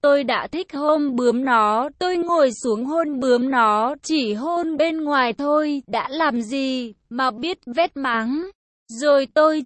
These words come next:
cho đầu chim đỏ hòn hôn bướm nó, cho chim vào khe đùi nó mà dập dập. Có hôm nó kêu nóng đòi tắm,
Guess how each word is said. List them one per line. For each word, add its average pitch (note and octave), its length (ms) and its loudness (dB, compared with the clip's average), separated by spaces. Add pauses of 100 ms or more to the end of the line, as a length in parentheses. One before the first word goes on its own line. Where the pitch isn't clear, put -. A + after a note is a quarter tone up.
cho E4+ 180 0
đầu C#4 360 0
chim E4 320 -2
đỏ C#4 340 4
hòn A3 300 -2
hôn C#4 380 -2
bướm B3+ 320 2
nó, A3+ 520 2
cho D#4 280 0
chim C#4 380 -2
vào A3+ 440 2
khe E4 220 0
đùi C4+ 320 -2
nó B3+ 320 0
mà D#4 300 0
dập A#3+ 320 -4
dập. G#3 320 -2 (220)
Có B3 280 0
hôm D4+ 260 0
nó B3+ 280 2
kêu D#4+ 200 0
nóng B3+ 360 0
đòi A#3+ 240 0
tắm, A#3 480 2